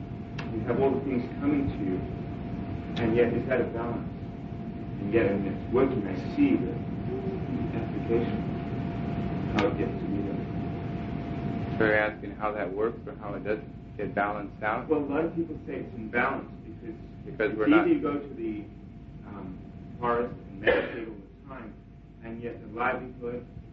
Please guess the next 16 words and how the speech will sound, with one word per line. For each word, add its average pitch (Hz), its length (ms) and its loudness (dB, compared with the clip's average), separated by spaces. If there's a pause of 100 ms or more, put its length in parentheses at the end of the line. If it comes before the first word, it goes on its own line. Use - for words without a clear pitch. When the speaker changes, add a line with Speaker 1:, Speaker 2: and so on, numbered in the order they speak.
Speaker 1:
procreation 123 580 -4
of - 240 -12
the - 120 -8
species, 123 360 -8
and - 260 -10
the - 60 -12
whole 120 160 4 (120)
thing 117 200 -2
of 95 160 -6
building, 120 480 2 (640)
building 131 320 6
the - 220 0
temples, 123 400 -2 (340)
or - 60 -4 (100)
building 123 460 4
the - 80 0